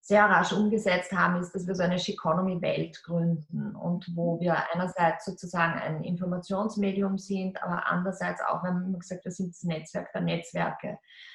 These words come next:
weil, ähm, was Netzwerke natürlich auch, auch brauchen und was auch für Netzwerke wichtig ist, ist, dass sie Austauschmöglichkeiten brauchen. Es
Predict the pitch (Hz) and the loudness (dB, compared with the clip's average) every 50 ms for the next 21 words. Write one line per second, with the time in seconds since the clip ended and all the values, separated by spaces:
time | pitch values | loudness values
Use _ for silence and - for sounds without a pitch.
0 | - - - - 175 175 180 175 175 170 170 170 - - - 170 165 165 165 165 | -20 -20 -14 -6 0 2 4 6 6 6 6 4 0 0 0 2 4 4 4 2
1 | 160 - 175 175 - _ _ _ _ _ _ _ _ _ _ _ _ - - - | 0 0 -2 -2 -4 _ _ _ _ _ _ _ _ _ _ _ _ -12 -4 0
2 | 190 190 156 156 170 160 151 151 - 175 160 165 165 - 185 185 185 175 - 196 | 0 2 2 2 2 2 0 0 0 2 4 4 4 4 0 0 0 0 -2 -2
3 | 190 196 - - - 104 123 156 190 175 - - - - - - - - - - | -2 -2 -2 0 2 4 6 6 4 4 2 -6 -12 -14 -14 -14 -16 -18 -20 -16
4 | _ - 110 120 143 170 170 - - 165 165 151 147 151 156 - - 226 214 202 | _ -2 0 2 2 2 0 -2 2 6 8 8 8 8 6 4 2 2 2 2
5 | 190 196 196 - - - - - - 202 180 160 156 151 - 185 190 185 185 196 | 2 0 0 0 0 -2 -2 -2 -2 -2 0 0 0 -2 0 0 0 0 0 -2
6 | 190 185 190 190 - - 208 196 202 196 - 196 196 - - 185 - - 196 - | -4 -4 -4 -8 -8 -8 -4 -2 -2 -2 -2 -2 -6 -4 -8 -10 -6 -4 -4 -2
7 | - - - - 175 175 170 - 170 170 165 170 170 165 - - 170 170 170 - | -2 -2 -2 -2 -2 -2 -2 0 -2 -2 -2 -4 -6 -10 -8 -8 -8 -8 -6 -6
8 | - 170 165 165 156 139 - - - - 190 190 180 180 - - | -8 -8 -4 -4 -2 -2 -2 -4 -4 -4 -4 -4 -4 -6 -10 -16